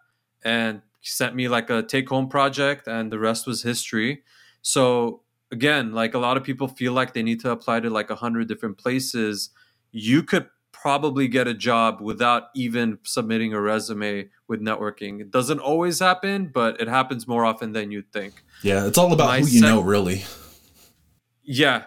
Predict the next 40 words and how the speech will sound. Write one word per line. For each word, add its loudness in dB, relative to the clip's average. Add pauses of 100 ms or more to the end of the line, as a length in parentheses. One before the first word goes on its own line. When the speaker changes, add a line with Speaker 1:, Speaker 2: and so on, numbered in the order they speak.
Speaker 1:
yeah, 2
really, 2
like, -2
that, 2
that, 0
that's, 0
that's -2
how 4
the 0
world 0
works, 0
to -10
be 0
honest. -2
And -2
whether 2
that's 0
fair 2
or 0
not 0
is -4
a -6
different -2
discussion. -4 (120)
That's 0
the -4
reality. -2 (360)
And -2
people 2
need 2
to -4
take -6
advantage -4
of -4
that -2
and -6 (280)
start 0
meeting 0
people. -8
So 0